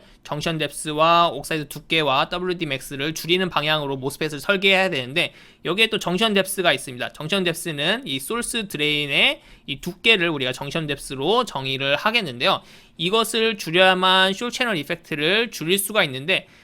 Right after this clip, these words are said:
문제는 이것을 줄인다는 얘기는 결국은 소스 드레인 영역이 얇아진다는 얘기가 되겠고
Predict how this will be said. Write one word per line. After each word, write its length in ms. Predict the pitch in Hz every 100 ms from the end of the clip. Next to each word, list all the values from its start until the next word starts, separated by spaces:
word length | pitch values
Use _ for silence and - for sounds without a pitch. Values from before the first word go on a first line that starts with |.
| _
문제는 540 | - 180 202 185 196 - _ _
이것을 680 | 147 156 196 214 226 220 220
줄인다는 480 | - 170 196 214 196
얘기는 480 | 151 143 143 160 185
결국은 640 | - 147 143 151 196 262
소스 320 | 285 254 240
드레인 460 | - 196 190 185 175
영역이 560 | 135 147 143 180 269 196
얇아진다는 720 | 131 143 202 202 214 202 151
얘기가 200 | 135 135
되겠고 460 | 131 120 - 180